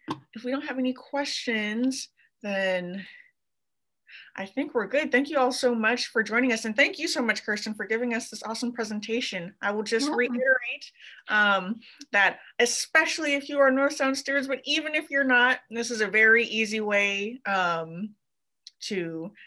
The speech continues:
Speaker 1: make a difference. And if you're North Sound stewards, this is a super easy way to get some hours. I am always going on walks because what else is there to do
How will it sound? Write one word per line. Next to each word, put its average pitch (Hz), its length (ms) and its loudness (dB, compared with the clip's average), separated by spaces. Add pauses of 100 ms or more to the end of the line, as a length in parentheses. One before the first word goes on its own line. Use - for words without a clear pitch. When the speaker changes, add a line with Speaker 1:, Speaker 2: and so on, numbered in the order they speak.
(140)
Speaker 1:
make 285 140 6
a 285 40 2
difference. 302 300 0
And 277 80 4
if 247 120 4
you're 233 100 4
North 247 160 2
Sound 247 160 0
stewards, 240 240 4
this 220 80 -8
is 196 80 -8
a 190 60 -6
super 285 360 -2
easy 240 320 0
way 214 540 2
to 196 260 -4
get 202 200 -6
some 196 200 -8
hours. 214 480 2
I 202 160 4
am 196 200 -4
always 220 440 4
going 226 320 -2
on 240 200 0
walks 254 500 2 (340)
because 214 220 -2
what 214 240 4
else 220 240 2
is 226 80 -6
there 214 180 4
to 202 80 -2
do 208 460 0